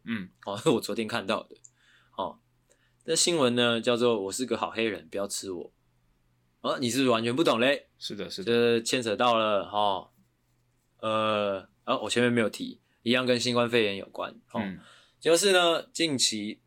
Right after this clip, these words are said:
Speaker 2: 那个中国啊，我们的好邻居中国，他们的上海市，
Speaker 1: 嗯。
Speaker 2: 疫情啊，非常的猖獗泛滥啊，非常的严重，之严重啊，
Speaker 1: 嗯。
Speaker 2: 封城啊，
Speaker 1: 嗯。
Speaker 2: 封城封十几天啦。
Speaker 1: 嗯。
Speaker 2: 首先呢，哦，就是经济方面就是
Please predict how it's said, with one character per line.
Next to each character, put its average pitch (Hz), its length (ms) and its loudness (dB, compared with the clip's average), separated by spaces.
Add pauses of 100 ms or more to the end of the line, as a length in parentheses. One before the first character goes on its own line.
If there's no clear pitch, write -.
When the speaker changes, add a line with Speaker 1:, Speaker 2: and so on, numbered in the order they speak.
Speaker 2:
那 120 160 -4
个 110 100 2
中 135 300 0
国 101 240 4
啊， 92 100 2
我 98 60 -4
们 98 100 -6
的 101 60 -4
好 101 100 0
邻 107 140 -2
居 120 160 0
中 120 300 0
国， - 320 -8
他 101 80 -6
们 104 120 -8
的 92 60 -10
上 135 260 -2
海 92 200 -12
市， - 320 -6 (320)
Speaker 1:
嗯。 98 240 -6 (140)
Speaker 2:
疫 175 180 2
情 113 280 2
啊， 117 220 0
非 160 300 2
常 113 180 -2
的 113 140 0
猖 139 320 -4
獗 101 260 -8
泛 110 320 0
滥 104 260 -2
啊， - 80 -14
非 - 140 -6
常 117 100 0
的 107 120 -6
严 104 360 -4
重， 113 240 0
之 120 220 -4
严 101 260 -4
重 101 320 -6
啊， - 100 -20
Speaker 1:
嗯。 - 20 -20
Speaker 2:
封 120 260 -2
城 95 180 -6 (140)
啊， 82 160 -16 (180)
Speaker 1:
嗯。 98 160 -12
Speaker 2:
封 123 160 -2
城 110 220 -4
封 120 180 -2
十 110 200 -4
几 98 160 -10
天 131 240 -2
啦。 117 240 -4 (160)
Speaker 1:
嗯。 98 240 -14 (120)
Speaker 2:
首 120 220 2
先 175 260 4
呢， 175 420 0
哦， 104 180 0
就 110 100 -4
是 113 340 0 (300)
经 156 160 0
济 151 140 2
方 127 180 2
面 107 400 -2
就 107 180 -4
是 98 360 -8